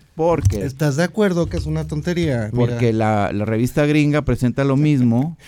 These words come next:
Speaker 2: <laughs>
Speaker 1: el mismo total look que la de aquí y que la de Panamá, entonces, ¿cuál es la? Y
Speaker 2: ¿Cuál
Speaker 1: ya
Speaker 2: es,
Speaker 1: lo viste en pasarela, porque,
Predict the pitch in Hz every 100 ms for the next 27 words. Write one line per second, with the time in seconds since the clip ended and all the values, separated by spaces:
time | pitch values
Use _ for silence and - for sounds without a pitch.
0 | 240 208 - - 104 113 131 151 151 151
1 | 165 156 151 151 151 - _ _ _ -
2 | 110 110 104 - 131 147 151 113 101 95
3 | - 95 95 107 127 143 120 127 123 -
4 | _ _ 135 - 120 120 123 127 120 113
5 | 107 107 104 _ - - 147 143 151 147
6 | 151 151 139 135 165 175 104